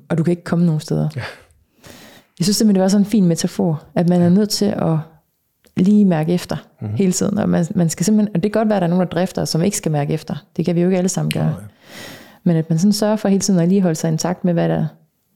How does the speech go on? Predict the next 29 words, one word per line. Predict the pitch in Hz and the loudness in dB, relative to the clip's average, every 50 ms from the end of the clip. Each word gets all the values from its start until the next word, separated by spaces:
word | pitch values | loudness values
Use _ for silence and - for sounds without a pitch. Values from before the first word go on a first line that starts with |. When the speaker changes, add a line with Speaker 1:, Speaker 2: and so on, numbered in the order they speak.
| _ _ - - | _ _ -12 -6
Speaker 2:
Ja. | 113 | -4
Speaker 1:
sker | 196 180 170 - - - | -2 -2 -2 -4 -8 -8
Speaker 2:
Ja. | 110 107 107 - | -8 -6 -4 0
Speaker 1:
i, | 185 185 185 | 0 0 2
inden | - 196 190 202 | 4 4 2 2
for | - - | 2 0
ens | 165 156 - | 0 0 -2
egen | - 190 - - 165 165 170 175 | -4 -4 -2 0 0 0 0 0
branche. | 170 160 160 156 - - - - - - - _ _ _ _ _ - - - - - - _ _ _ _ _ _ _ _ _ _ _ _ _ _ _ _ _ _ _ _ _ _ - - - - - - - - - - _ - | 0 -2 -2 -2 -4 -6 -8 -8 -14 -20 -20 _ _ _ _ _ -20 -20 -20 -20 -20 -20 _ _ _ _ _ _ _ _ _ _ _ _ _ _ _ _ _ _ _ _ _ _ -20 -20 -20 -18 -18 -16 -16 -18 -20 -18 _ -8
Det | - 175 | -6 -6
tror | - - 123 | -4 -2 -2
Speaker 2:
Jamen, | 117 107 107 | 0 0 0
Speaker 1:
jeg. | 107 104 98 95 | -2 -4 -6 -8
Speaker 2:
øh, | 90 - - - _ _ _ _ _ _ _ _ _ _ _ _ _ _ - | -12 -14 -18 -20 _ _ _ _ _ _ _ _ _ _ _ _ _ _ -6
Janne, | 120 110 117 117 117 113 110 104 101 98 92 90 - _ _ _ _ - - - - _ _ _ | -4 -2 -2 0 0 0 0 -2 -2 -4 -6 -10 -14 _ _ _ _ -20 -20 -20 -20 _ _ _
formålet | - - 160 202 202 160 147 139 | -2 0 2 2 2 2 2 0
med | 127 120 | 0 0
det | 113 127 139 | 0 0 0
her, | 160 147 - | 0 0 -2
det | - 156 139 | -2 -2 -2
var | 143 147 151 | 0 0 0
jo | 147 | -2
egentlig, | 139 143 143 139 127 | -2 -2 -2 -2 -2
at, | 113 117 120 | -2 -4 -6
øh, | 120 - - 123 110 | -8 -8 -8 -10 -8
vi | 120 117 | -8 -8
skulle | 110 - - 123 - - | -8 -8 -10 -10 -8 -6
prøve | 120 127 147 156 139 127 123 117 | -4 -2 0 0 0 0 -2 -2
at, | 113 | -4